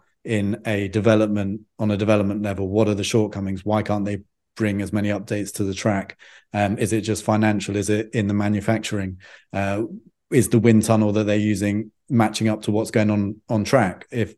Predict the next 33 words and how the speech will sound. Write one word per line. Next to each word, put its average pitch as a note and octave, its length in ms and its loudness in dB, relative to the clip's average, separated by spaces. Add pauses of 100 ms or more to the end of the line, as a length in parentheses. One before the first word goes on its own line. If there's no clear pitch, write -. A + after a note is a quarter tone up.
and A2 140 2
if G#2 160 -4
not, A2 360 4 (680)
what A#2 400 4
kind A#2 160 2
of A2 80 0
process A2+ 320 2
do A2+ 100 -2
you A2 80 2
put A2 140 -2
in G#2+ 120 0
place G#2 320 -2
to, G#2 280 2
uh, G2 320 -2
to A#2 140 0
resolve G2+ 320 2
that? G2 260 0
So G#2+ 280 2 (400)
there A2+ 220 6
are A2+ 100 8
so B2+ 360 6
many A#2 220 6
factors G#2+ 560 -2
in A2+ 100 -2
an G#2 120 2
F G2 220 0
one A2 160 4
team, F#2 400 -2
and G2 420 -4 (600)
unfortunately, A#2+ 500 4
it's G#2 160 0
not A2+ 240 6
like G#2 420 2